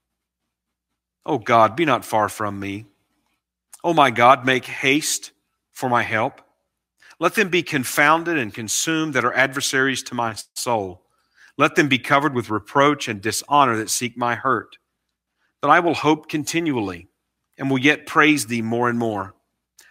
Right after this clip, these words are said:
My mouth shall show, shall show forth thy righteousness and thy salvation all the day, for I know not the numbers thereof. I will go in the strength of the Lord God. I will make mention of thy righteousness, even of thine only. O God,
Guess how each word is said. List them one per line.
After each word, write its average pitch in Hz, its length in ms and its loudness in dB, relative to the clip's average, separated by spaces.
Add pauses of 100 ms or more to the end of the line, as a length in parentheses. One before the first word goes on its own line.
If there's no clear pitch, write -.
(100)
My 127 160 4
mouth 131 380 4 (120)
shall 117 240 -4
show, 127 320 -4 (360)
shall 120 440 2 (380)
show 131 240 2
forth 156 380 4
thy 127 180 6
righteousness 147 760 0
and 120 80 -10
thy 117 120 -4
salvation 123 680 0
all 123 240 2
the 123 80 -2
day, 104 380 -4 (580)
for - 160 -2
I 139 80 4
know 143 180 2
not 131 300 2
the 127 80 -6
numbers 131 380 -2
thereof. 98 540 -8 (840)
I 139 100 4
will 147 100 2
go 156 180 4
in 160 80 2
the 139 80 -2
strength 147 400 0
of 135 80 -6
the 127 100 -2
Lord 127 280 2
God. 135 320 8
I 127 80 4
will 117 100 -2
make 120 240 -2
mention 135 340 -2
of 123 120 -4
thy 117 160 0
righteousness, 131 760 -2
even 127 280 -2
of 117 100 -2
thine 123 240 4
only. 123 400 -2 (1300)
O 196 120 0
God, 123 340 4